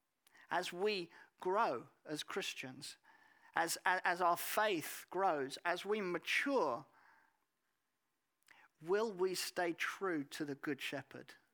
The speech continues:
'Cause that's the challenge, isn't it? Because to use, uh, this illustration, maybe we are tempted at times to stray and to wander. And maybe there is some distraction that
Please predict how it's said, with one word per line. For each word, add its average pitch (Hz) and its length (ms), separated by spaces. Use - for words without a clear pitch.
'Cause 202 140
that's 269 300
the 185 80
challenge, 156 500
isn't 160 220
it? 135 140
Because 180 240
to 190 140
use, 202 460
uh, 151 240
this 175 160
illustration, 190 760
maybe 175 360
we 180 260
are 196 180
tempted 165 460
at 143 140
times 139 500
to 147 120
stray 131 420
and 143 120
to 151 140
wander. 139 520
And 160 120
maybe 185 280
there 175 200
is 226 200
some 156 260
distraction 151 840
that 151 180